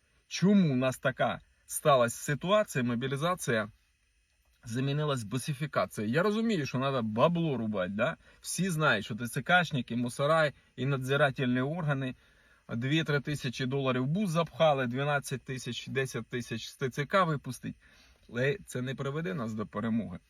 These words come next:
Чому мені це болить? Я скажу. Я перший раз за всю війну,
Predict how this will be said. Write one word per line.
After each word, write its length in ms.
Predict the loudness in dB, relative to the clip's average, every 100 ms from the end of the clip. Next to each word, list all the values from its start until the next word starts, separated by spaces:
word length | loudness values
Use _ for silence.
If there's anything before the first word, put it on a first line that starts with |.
| _
Чому 260 | -6 -2 0
мені 240 | 0 -2
це 140 | -2 -4
болить? 360 | -4 -4 -4
Я 120 | -6 -8
скажу. 360 | -8 -8 -6
Я 160 | -4 -4
перший 300 | -4 -4 -2
раз 180 | -2 -4
за 100 | -8
всю 280 | -8 -6
війну, 340 | -4 -2 -4